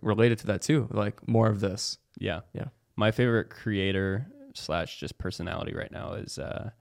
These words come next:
Speaker 2: Em-, Emma Cha-, uh, Chamberlain.
Speaker 1: Yeah, she's been, Samara watches a lot of her too,
Speaker 2: Is
Speaker 1: and
Speaker 2: she?
Speaker 1: she's,
Speaker 2: Whoa.
Speaker 1: she's developed into such a, like,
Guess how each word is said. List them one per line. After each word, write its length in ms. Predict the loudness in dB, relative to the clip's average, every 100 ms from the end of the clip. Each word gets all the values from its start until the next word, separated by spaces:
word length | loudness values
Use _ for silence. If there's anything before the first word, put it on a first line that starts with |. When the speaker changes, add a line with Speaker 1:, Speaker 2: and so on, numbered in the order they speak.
| _ _ _ _ _ -10
Speaker 2:
Em-, 180 | -6 -6 -2
Emma 200 | -2 -2
Cha-, 240 | -4 -6 -4
uh, 200 | -4 -4
Chamberlain. 480 | -4 -4 -2 -2 -4 -8 -4
Speaker 1:
Yeah, 280 | 4 8 8
she's 220 | 6 4
been, 220 | 4 2 0 -6
Samara 320 | 0 6 8 10
watches 300 | 8 6 4
a 40 |
lot 200 | 6 6
of 80 | 4
her 80 | 0
too, 260 | 4 6
Speaker 2:
Is 120 | 6 4
Speaker 1:
and 240 | 2 0
Speaker 2:
she? 60 | -2
Speaker 1:
she's, 360 | 4 6 6 2
Speaker 2:
Whoa. 100 | 0
Speaker 1:
she's 480 | 6 8 8 2 -6 _ _ 0
developed 440 | 6 8 6 6
into 260 | -2 2 2
such 260 | 2 2
a, 180 | 4 2 0 _ _ _ _ -4
like, 280 | -2 -2